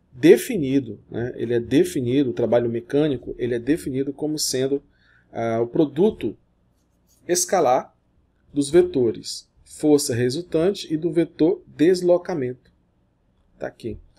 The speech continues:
Porque ele vai do ponto A até o ponto B. Bom, e aqui, se eu quiser determinar o valor da, das, das projeções, é, o que é que a gente vai ter aqui?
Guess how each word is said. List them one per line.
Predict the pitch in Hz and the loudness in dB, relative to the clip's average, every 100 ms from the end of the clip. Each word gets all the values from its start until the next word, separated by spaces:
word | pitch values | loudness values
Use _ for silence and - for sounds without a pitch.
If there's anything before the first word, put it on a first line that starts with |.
| _ | _
Porque | - | -8
ele | 120 123 | -6 -2
vai | 127 131 | 2 4
do | 113 | 2
ponto | 113 131 127 151 | -6 -10 -6 0
A | 139 147 180 _ _ _ _ _ _ _ _ | 2 2 -2 _ _ _ _ _ _ _ _
até | 139 143 - 131 139 - _ _ _ _ _ _ | -4 -4 -2 0 0 -2 _ _ _ _ _ _
o | 147 | -6
ponto | 143 135 123 165 | -4 -6 -6 -6
B. | 135 98 - _ _ _ _ _ - - | -6 -6 -10 _ _ _ _ _ -20 0
Bom, | - 190 - - | 8 8 8 2
e | 233 | 4
aqui, | 240 - 240 | 4 4 0
se | 277 - | 2 2
eu | |
quiser | 180 147 139 135 110 | 0 2 6 6 4
determinar | 92 135 - 123 123 123 131 | -2 -2 -2 -2 -2 2 4
o | |
valor | 117 120 113 131 123 110 | 4 2 4 6 6 4
da, | 101 101 | -4 -8
das, | 98 101 98 - - | -6 -8 -8 -12 -12
das | 107 104 | -12 -10
projeções, | - 107 107 - 151 208 208 - - _ _ _ _ _ _ _ _ _ _ | -6 -6 -4 -4 0 0 0 -4 -10 _ _ _ _ _ _ _ _ _ _
é, | 113 117 113 110 107 101 - | -4 0 2 0 -2 -6 -10
o | |
que | - | -2
é | 180 | -2
que | |
a | 196 | -2
gente | 185 | -2
vai | 160 | -2
ter | 151 143 | 0 0
aqui? | 139 - 101 | 0 -4 -16